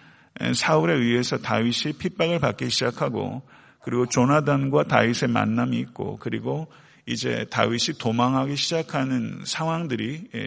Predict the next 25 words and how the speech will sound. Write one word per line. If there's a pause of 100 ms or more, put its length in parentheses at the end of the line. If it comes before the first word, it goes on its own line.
(100)
이
시의 (520)
배경일
수
있다. (280)
이것을
우리가
생각할
수
있죠. (680)
이
시편의
그 (120)
일
절을
한번
보시기
바랍니다.
십일
편
일
절의
말씀. (1300)
"내가
여호와께